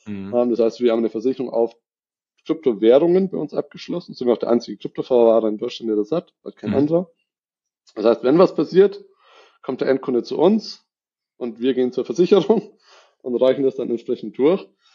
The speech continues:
Speaker 1: Mhm.
Speaker 2: Ähm, aber es, siehst schon, das sind verschiedene Layer an, an Sicherheitsebenen, die man alle bearbeiten muss. Die müssen gar nicht technisch sein. Versicherung ist Non-Tech.
Speaker 1: Ja.
Speaker 2: Das ist eher so ein anderes Thema, so ein Business-Thema. Dann hast du die technische Themen, dann hast du natürlich,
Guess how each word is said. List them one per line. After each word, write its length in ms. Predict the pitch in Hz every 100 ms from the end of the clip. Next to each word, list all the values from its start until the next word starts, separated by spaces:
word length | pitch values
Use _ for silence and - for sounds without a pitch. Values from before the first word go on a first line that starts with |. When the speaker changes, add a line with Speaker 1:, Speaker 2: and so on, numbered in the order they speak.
| -
Speaker 1:
Mhm. 200 | 101 123
Speaker 2:
Ähm, 260 | 120 127 131
aber 120 | 131
es, 160 | 120 107
siehst 340 | 127 131 170
schon, 60 | 151
das 80 | 139
sind 140 | 139
verschiedene 580 | - - - 165 190 170
Layer 440 | 143 156 165 139 127
an, 200 | 127 127
an 140 | 120
Sicherheitsebenen, 1080 | 160 147 127 - - 127 135 123 120 151 127
die 120 | 127
man 340 | 120 120 127 -
alle 180 | 151 156
bearbeiten 560 | 131 139 135 117 120
muss. 200 | 143 170 -
Die 60 |
müssen 240 | 127 147 131
gar 100 | 139
nicht 140 | 139
technisch 380 | - - - -
sein. 220 | - 135
Versicherung 540 | - - 151 156 147 127
ist 200 | 120 -
Non-Tech. 440 | 131 165 - 185 - _ _ - -
Speaker 1:
Ja. 140 | 110 104
Speaker 2:
Das 200 | - 117
ist 60 |
eher 120 | 123 117
so 80 |
ein 180 | 117 117
anderes 300 | 131 160 165
Thema, 200 | 170 151
so 80 | 113
ein 40 |
Business-Thema. 640 | 123 - 180 - 165 165 156
Dann 120 | 131
hast 120 | 123
du 40 | 113
die 120 | 110
technische 480 | 160 - 156 156 151
Themen, 320 | 156 160 156
dann 120 | 120
hast 160 | 120 120
du 60 |
natürlich, 400 | 117 - 117 113